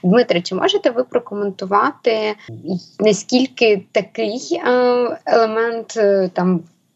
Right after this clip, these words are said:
боротьби і, е, досягнення хоча б якоїсь справедливості працює? Чи знаєте ви, е, <clears throat> який там стан?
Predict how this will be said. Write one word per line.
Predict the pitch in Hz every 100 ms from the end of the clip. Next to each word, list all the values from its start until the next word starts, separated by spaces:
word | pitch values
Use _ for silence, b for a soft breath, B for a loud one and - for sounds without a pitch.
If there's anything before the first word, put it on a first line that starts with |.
| _
боротьби | - 185 175 208 202 180 175 208 196
і, | 196 220 196 185 180 175 180 B -
е, | 214 180
досягнення | 180 214 208 196 190 175
хоча | 175 202
б | 185
якоїсь | 180 214
справедливості | - 190 185 180 196 185 - - 190 180 175 170
працює? | 185 180 - 269 311 233
Чи | - 190
знаєте | 196 208 214 208 196
ви, | 175 202 202 202 190 B B B -
е, | 202 208 202 185 -
<clears throat> |
який | - 233 202 226
там | 214 190
стан? | - 220 247 240 190